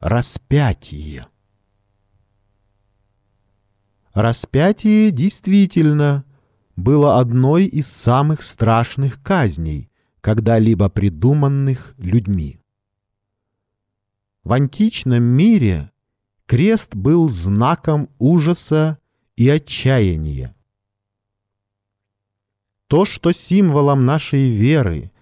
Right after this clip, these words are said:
является именно крест, указывает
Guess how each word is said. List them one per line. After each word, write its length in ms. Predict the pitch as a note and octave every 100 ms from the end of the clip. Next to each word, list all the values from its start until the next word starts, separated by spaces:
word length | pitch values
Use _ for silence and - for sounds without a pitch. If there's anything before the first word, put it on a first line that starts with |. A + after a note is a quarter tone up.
| _ _ _
является 800 | E2+ A#2+ A#2 C3 C#3+ C3+ - B2+
именно 580 | - C#3+ D#3 C3+ B2+
крест, 800 | A#2 - A2 E3 D#3 - - - _ _ _ _ _ _ _ _
указывает 920 | A#2+ - B2+ F#3 F3+ F#3+ F#3 F#3+ -